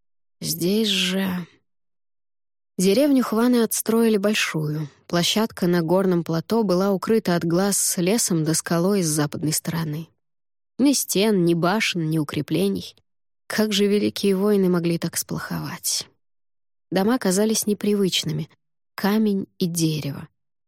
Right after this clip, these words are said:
А еще были они намного выше тех, что строили в Свири,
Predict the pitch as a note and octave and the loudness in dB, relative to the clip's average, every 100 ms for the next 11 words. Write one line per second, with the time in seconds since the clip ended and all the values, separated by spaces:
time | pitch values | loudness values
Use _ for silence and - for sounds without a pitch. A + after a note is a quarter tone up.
0 | _ _ _ E3 F3+ - C4+ A#3+ A#3+ A3+ | _ _ _ -2 0 2 2 4 4 4
1 | A3 A3+ G#3+ A3+ A#3 G#3+ G#3 C#4 - E3 | 4 4 4 2 2 2 2 2 0 -2
2 | F#3 G3+ - F#3 F3 - F#3+ F#3+ F#3 - | -2 -2 -4 -2 -4 0 0 2 0 -2
3 | - F3+ F#3 D3+ E3 | -2 0 0 0 -4